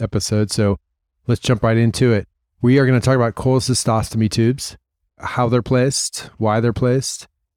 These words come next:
where they come from, um, differences in technique. So, um, first off, Chris, everybody I think knows who you are, but,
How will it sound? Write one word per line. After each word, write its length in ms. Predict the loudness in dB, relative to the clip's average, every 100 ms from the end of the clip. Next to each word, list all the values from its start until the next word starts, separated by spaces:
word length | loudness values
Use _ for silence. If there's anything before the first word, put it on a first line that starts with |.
| _
where 140 | 0 0
they 100 | 2
come 200 | 0 0
from, 580 | 0 0 0 -4 -4
um, 520 | -2 0 0 0 -2 -2
differences 540 | -2 -2 -2 -2 -2
in 60 | -2
technique. 580 | -2 -2 0 -2 -6 -20 _ _ _ _
So, 640 | -10 0 2 4 2 0 0
um, 400 | 0 2 2 0
first 360 | 0 0 0 0
off, 160 | -2
Chris, 600 | 0 0 2 0 -4 -8 -12 -4
everybody 460 | 0 2 2 2
I 40 | 0
think 200 | -2 0
knows 460 | 0 0 -2 -12
who 140 | -2 0
you 160 | 2
are, 180 | 2 0
but, 220 | 0 -4